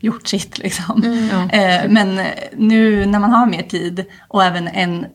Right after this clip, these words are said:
Speaker 1: till person som kanske sticker in med frågor och så, så, eh,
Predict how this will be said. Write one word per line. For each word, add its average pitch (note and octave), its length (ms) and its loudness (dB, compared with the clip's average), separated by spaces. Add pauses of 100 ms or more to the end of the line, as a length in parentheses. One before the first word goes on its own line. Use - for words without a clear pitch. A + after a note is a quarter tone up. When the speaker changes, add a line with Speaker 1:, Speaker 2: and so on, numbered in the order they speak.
(140)
Speaker 1:
till F3+ 240 -2
person F3+ 280 -4
som F3 140 -8
kanske F#3 280 -4
sticker F#3+ 280 -6
in A3 200 6
med G#3+ 140 0
frågor E3+ 560 -4
och - 320 -6
så, - 320 -2
så, F3 540 -2
eh, - 1160 -12